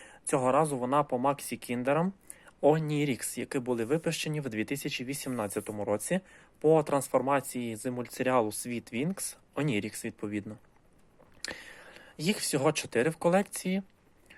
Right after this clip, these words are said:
як ви можете бачити. Досить простенько були зроблені, ніхто не напрягався сильно, навіть, е, однаковий, а, як можна сказати, однаковий навіть розмір очей, хоча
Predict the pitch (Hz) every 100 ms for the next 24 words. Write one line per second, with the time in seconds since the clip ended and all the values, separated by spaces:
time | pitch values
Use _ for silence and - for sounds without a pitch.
0 | - 135 143 147 147 143 139 131 139 135
1 | 127 - 127 - _ _ - 170 160 131
2 | 143 147 143 127 123 120 107 104 135 165
3 | 156 156 147 135 - 135 120 113 - 120
4 | 139 131 139 - 143 127 127 127 156 156
5 | 143 - 117 110 - - _ _ _ _
6 | _ - 131 117 139 151 147 131 131 120
7 | - - - - - 143 131 127 123 120
8 | 117 110 110 - 127 117 110 120 - 123
9 | 147 151 139 139 135 131 139 131 131 120
10 | 110 - 143 185 - - - - 131 -
11 | 147